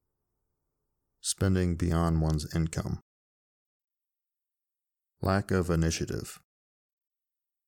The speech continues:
Failure to embrace opportunities for self-advancement.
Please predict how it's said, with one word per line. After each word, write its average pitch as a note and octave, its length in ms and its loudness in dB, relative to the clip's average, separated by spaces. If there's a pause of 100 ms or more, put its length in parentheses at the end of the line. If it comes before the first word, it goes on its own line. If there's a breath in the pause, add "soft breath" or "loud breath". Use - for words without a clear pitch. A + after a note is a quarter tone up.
(520)
Failure A#2 480 4
to F#2 560 2
embrace F2 540 2
opportunities D#2+ 1080 0 (260)
for - 180 -6
self-advancement. D#2+ 1000 0